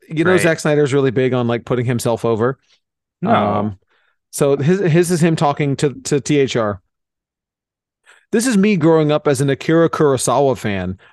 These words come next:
Speaker 1: a Star Wars fan. It's my love of sci-fi and a giant adventure. My hope is that this also becomes a massive I P and a universe that can be built out." So he's comparing himself to Akira Kurosawa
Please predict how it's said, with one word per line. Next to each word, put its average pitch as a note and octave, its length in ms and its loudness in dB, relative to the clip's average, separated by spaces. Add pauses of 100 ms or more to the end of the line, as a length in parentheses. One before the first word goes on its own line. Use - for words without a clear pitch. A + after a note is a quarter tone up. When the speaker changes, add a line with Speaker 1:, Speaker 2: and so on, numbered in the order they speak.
Speaker 1:
a B2 80 -6
Star B2+ 320 0
Wars A#2 320 0
fan. F2+ 380 -10 (340)
It's - 160 -8
my D#3 140 0
love F#3 220 2
of E3 60 0
sci-fi D3 580 -2
and A#2+ 180 -4
a A2+ 60 -4
giant B2+ 420 -4
adventure. A2 540 -4
My G#2 160 -2
hope F3+ 180 2
is F#3 80 0
that D#3 140 -2
this D3 160 -2
also C#3+ 260 -4
becomes C#3+ 320 -2
a A#2+ 80 0
massive C3+ 480 -2
I C3+ 140 0
P B2 340 -2
and A#2 100 -4
a A#2+ 60 -2
universe A#2+ 440 0
that B2 100 -2
can A#2+ 100 -2
be A#2 80 0
built A#2 260 -2
out." G2 220 -6 (380)
So - 100 -2
he's D#3 140 2
comparing F#3+ 320 0
himself D#3 480 -2
to C3+ 140 0
Akira D#3+ 300 0
Kurosawa G#2 720 -2